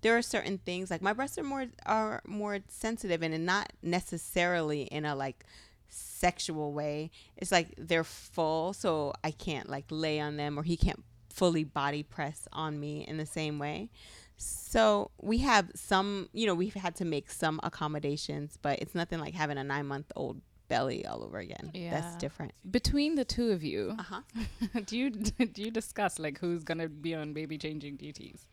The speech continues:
Speaker 1: Yeah, we established that before he got here. So it's King. He, <laughs>
Speaker 2: <laughs>
Speaker 1: he is the changer. Um, it's shared responsibilities because I, I'm solely b-,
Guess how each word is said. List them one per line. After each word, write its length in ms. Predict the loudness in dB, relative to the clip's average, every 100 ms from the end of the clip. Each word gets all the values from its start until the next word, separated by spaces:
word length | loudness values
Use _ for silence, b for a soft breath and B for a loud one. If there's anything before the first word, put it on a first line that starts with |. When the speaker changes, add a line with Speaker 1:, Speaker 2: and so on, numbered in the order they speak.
| B B B -6
Speaker 1:
Yeah, 400 | 4 8 8 6
we 200 | 4 4
established 480 | 4 2 2 2 -2
that 120 | -2
before 220 | -4 -6
he 120 | -6
got 240 | 0 0 0
here. 340 | -4 -6 -10 -14 b b -6
So 180 | 0 2
it's 120 | 0
King. 280 | -4 -6 -8 -14 -20 _ -2 0
He, 400 | 4 12 12 12
<laughs> 280 | 12 8 6 0 -2
Speaker 2:
<laughs> 220 | -4 -6 -2
Speaker 1:
he 240 | 0 0
is 400 | 0 2 0 -2
the 240 | 0 2
changer. 600 | 4 8 8 6 2 2 -2 B B B 10
Um, 180 | 10 12
it's 120 | 10
shared 240 | 10 10 10
responsibilities 920 | 6 6 4 2 4 4 6 2 2
because 280 | 0 0 4
I, 400 | 6 6 4 -2 -8 -4 4
I'm 160 | 6
solely 400 | 6 6 6 6
b-, 120 | 2